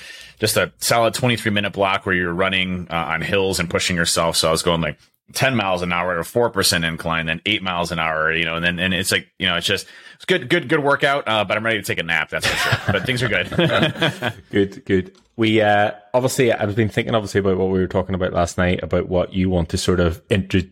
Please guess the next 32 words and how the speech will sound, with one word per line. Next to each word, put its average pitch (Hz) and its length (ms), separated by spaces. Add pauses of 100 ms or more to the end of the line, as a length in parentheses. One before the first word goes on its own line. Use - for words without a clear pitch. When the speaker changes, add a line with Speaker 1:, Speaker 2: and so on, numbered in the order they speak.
(120)
Speaker 2:
introduce 95 760 (100)
with - 440
about 90 340
the, 87 420 (220)
I'll 98 100
not, 92 220
I'll 87 80
not 87 180
ruin 85 200
it. - 80 (100)
But - 240 (300)
what 117 140
I 120 40
wanna 110 220
say 92 300
is, 90 200
'cause 98 160
obviously 101 240
this 98 120
is 98 80
probably 87 360
a 85 80
change 95 640
in 92 160
terms 87 340
of, 85 420
like, 90 180
how - 180
we 87 100
think 92 400
about 87 380
different 87 520